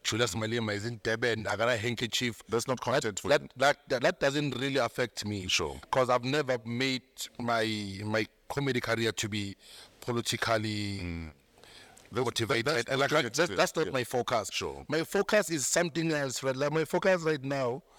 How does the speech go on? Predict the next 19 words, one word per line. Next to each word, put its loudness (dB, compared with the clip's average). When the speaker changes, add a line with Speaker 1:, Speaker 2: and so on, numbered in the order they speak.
Speaker 1:
is, -2
is 0
so 4
many 2
crazy 0
things. -2
Like, -2
like 2
I 2
said -2
to 0
you, 4
I 4
went -2
back 2
on 0
stage -4
last -6
week. -6